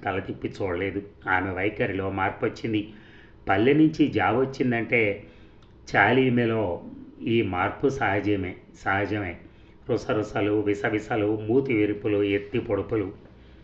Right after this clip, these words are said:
పంచలోకి వచ్చేసరికి శ్రావణి కాఫీ గ్లాస్తో వచ్చింది. కాఫీ అందుకుని ఈజీ చైర్లో వాలాడు.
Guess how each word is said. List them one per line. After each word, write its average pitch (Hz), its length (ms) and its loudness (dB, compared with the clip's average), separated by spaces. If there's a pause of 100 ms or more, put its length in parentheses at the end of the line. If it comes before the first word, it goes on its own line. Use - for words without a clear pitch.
(640)
పంచలోకి 117 600 2
వచ్చేసరికి 117 640 0
శ్రావణి 104 480 0
కాఫీ 110 420 -2
గ్లాస్తో 101 420 -2
వచ్చింది. 110 580 -2
కాఫీ 113 340 0
అందుకుని 113 420 0
ఈజీ 117 380 0 (120)
చైర్లో 104 280 0
వాలాడు. 98 680 -4